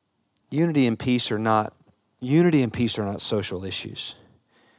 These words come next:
They're not personality issues. Unity and peace are gospel issues. The issue is that the gospel is much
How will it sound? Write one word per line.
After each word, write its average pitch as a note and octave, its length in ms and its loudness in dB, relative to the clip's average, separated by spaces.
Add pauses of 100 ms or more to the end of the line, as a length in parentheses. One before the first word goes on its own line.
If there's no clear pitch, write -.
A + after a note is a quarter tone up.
(340)
They're A#2 140 -2
not A2+ 500 2 (480)
personality A#2 720 -2
issues. - 560 -6 (1300)
Unity C#3 640 2
and G2+ 160 -10
peace B2+ 400 -2
are A2 160 -14
gospel G#2+ 840 -2
issues. - 580 -8 (2750)
The B2+ 140 4
issue D#3 220 4
is B2 120 2
that A#2 120 2
the A#2+ 80 -4
gospel A#2 440 2
is G#2+ 120 -4
much A2 220 -4